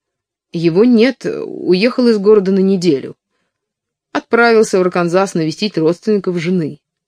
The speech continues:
«А где живет другой?» — спросил Джейк, удивляясь про себя, долго ли ему удастся сдерживать злость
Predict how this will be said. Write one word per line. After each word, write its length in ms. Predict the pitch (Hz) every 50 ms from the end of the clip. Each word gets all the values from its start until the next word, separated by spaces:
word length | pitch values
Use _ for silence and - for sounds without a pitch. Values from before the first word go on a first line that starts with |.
| _ _ _ _ _ _ _ _ _ _ _ _ _ _ _ _ _ _ _ _
«А 80 | - 170
где 180 | 151 160 202 220
живет 300 | 208 220 214 233 220 175
другой?» — 420 | 185 196 196 170 151 151 139 -
спросил 420 | - - - - 147 - 160 147 151
Джейк, 320 | 156 160 170 165 156 -
удивляясь 420 | 180 156 160 156 165 165 160 156 -
про 100 | - 156
себя, 300 | - - 165 170 165 156
долго 280 | 156 170 165 160 165
ли 60 | 170
ему 220 | 165 160 160 165 160
удастся 400 | 156 156 165 170 - - - 180
сдерживать 420 | 165 143 165 170 160 170 160 156
злость 420 | 139 135 147 147 175 220 233 -